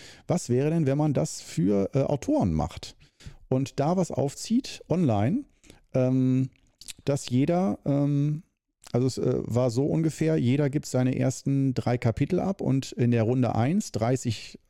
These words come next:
Autoren beginnen. Nur die erste Seite, die musste ich reißen als Zuschauer. Du kannst deine Stimme abgeben.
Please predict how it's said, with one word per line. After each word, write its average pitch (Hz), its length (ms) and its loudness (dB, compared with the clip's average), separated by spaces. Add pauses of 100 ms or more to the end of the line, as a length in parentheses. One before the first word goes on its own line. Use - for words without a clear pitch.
(100)
Autoren 120 460 0
beginnen. 123 420 0 (320)
Nur 170 160 2
die - 120 0
erste 139 300 0
Seite, 87 400 2
die 113 140 0
musste 131 260 0
ich - 200 -4
reißen 87 440 -2
als - 180 -4
Zuschauer. 92 360 -2
Du 95 80 -2
kannst 120 220 0
deine 107 140 2
Stimme 165 300 0
abgeben. 135 520 0